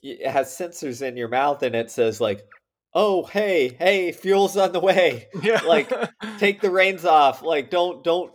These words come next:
Speaker 1: don't be as dangerous to, or don't have the governor come in at quite, quite as much. Like, we're okay." So the reins come off a little bit until your brain realizes, "Oh, crap, we don't have fuel coming. Like, sound the alarm again." And I think this is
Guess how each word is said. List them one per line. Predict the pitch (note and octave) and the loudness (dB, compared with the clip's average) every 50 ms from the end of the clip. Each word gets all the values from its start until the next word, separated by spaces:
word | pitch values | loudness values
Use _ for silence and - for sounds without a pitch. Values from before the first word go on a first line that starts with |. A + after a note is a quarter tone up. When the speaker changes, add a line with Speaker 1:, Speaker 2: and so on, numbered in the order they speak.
| - - | -8 -2
Speaker 1:
don't | F3+ F3 F3 E3 D3 | -2 0 0 -2 -4
be | F3 D#3+ E3 | -2 0 0
as | D#3+ D3 D3+ | 0 -2 -2
dangerous | - E3 D#3+ D#3+ D#3+ C#3+ D3 C3+ B2 A#2+ A2+ - - | -4 -2 -2 -2 -2 -2 0 2 2 2 0 0 -4
to, | - - - | -6 -4 -2
or | C3+ C3+ | -2 -2
don't | B2+ E3 D#3+ E3 E3 - - _ _ _ | 2 2 2 2 2 -2 -8 _ _ _
have | C3+ C#3+ C3+ C#3+ C#3+ C#3 | -6 -2 -2 -2 -2 -2
the | D3 C#3 C3 B2+ A#2 B2 | -2 -2 -2 -4 -6 -6
governor | A#2+ D3 C#3+ C#3 C#3 D3 C3 C3 B2 A#2 | 0 0 0 0 0 -2 -2 -2 -2 -2
come | - - C3+ C3 B2 B2+ | -2 -2 -4 -2 -2 -4
in | B2 A#2+ | -4 -2
at | B2 A#2+ A2+ A2 - | -2 -2 -4 -4 -4
quite, | - C3+ C3 C3 B2+ B2+ - - _ _ | -2 0 2 2 0 -2 -4 -10 _ _
quite | _ C#3+ C3 C3 | _ -4 -4 -2
as | C3 A#2+ B2 | -4 -6 -4
much. | C3+ C3 B2+ A#2 G#2 - - B2+ | -2 0 0 0 -2 -4 -6 -4
Like, | B2 A2+ A2 - | -4 -4 -4 -4
we're | C#3+ C#3 C3 B2+ | -4 -2 -2 -2
okay." | A#2 A#2 - D#3+ E3 C#3+ - - - _ _ _ _ _ _ _ _ _ _ _ | -2 -2 -2 -2 -2 -2 -4 -6 -12 _ _ _ _ _ _ _ _ _ _ _
So | - - E3 D#3+ | -8 0 2 2
the | D3+ D#3 D3+ C#3 | 2 2 -2 -2
reins | D3+ D#3+ E3+ E3 D3+ - | -2 -4 -4 -6 -10 -14
come | - - - C#3+ C#3 | -12 -10 -8 -4 0
off | E3 F#3 F#3 - - | 0 0 0 0 -2
a | C#3 A#2 | -8 -6
little | G#2 G2+ F#2+ F#2+ - | -6 -6 -6 -8 -10
bit | - G2 - - - | -12 -12 -12 -10 -12
until | A#2 G#2+ G#2 - A#2+ A#2 | -12 -14 -6 -4 -2 -2
your | A2+ A2 G#2 | -2 -2 -4
brain | G#2 A2+ A2 G#2 G2+ G2 | -4 -6 -6 -6 -8 -8
realizes, | G#2 G#2+ G#2+ G#2+ G#2 G2 G2+ A2 G#2 G2 A2 | -8 -6 -4 -4 -4 -6 -6 -8 -8 -4 -2
"Oh, | A2+ A2+ | -4 -4
crap, | A2+ - B2 A2+ G#2+ G2 | -2 -2 -2 -2 -2 -2
we | - G#2+ | -6 -6
don't | G#2 A#2+ B2 A#2 A2 | -6 -6 -6 -6 -8
have | G#2 G2+ - | -10 -10 -10
fuel | _ - A2 G2+ F#2 F2+ | _ -12 -12 -10 -10 -10
coming. | - G#2 G2+ F2+ G2+ G2 G2 | -10 -10 -10 -10 -10 -14 -14
Like, | - G#2 G2 F#2+ - _ _ _ _ _ _ _ _ _ _ _ _ _ | -14 -16 -16 -16 -18 _ _ _ _ _ _ _ _ _ _ _ _ _
sound | - - C3 A#2+ A#2 A2 | -8 -2 -2 -2 -2 -2
the | G#2 | -6
alarm | G2+ G#2 G#2+ A2 A#2 B2 A#2 | -8 -6 -4 -4 -4 -6 -8
again." | G#2+ G2+ - - G#2+ A2 - _ _ _ _ _ _ _ _ _ _ | -12 -16 -16 -16 -18 -18 -20 _ _ _ _ _ _ _ _ _ _
And | D3 D3+ | -2 0
I | D#3+ D#3+ | 0 0
think | - - G3 - - - | -2 -4 -6 -8 -4 -4
this | G3 F3+ F3+ - | -4 -4 -2 -4
is | E3+ C#3+ B2 - - - | -4 -6 -6 -10 -16 -20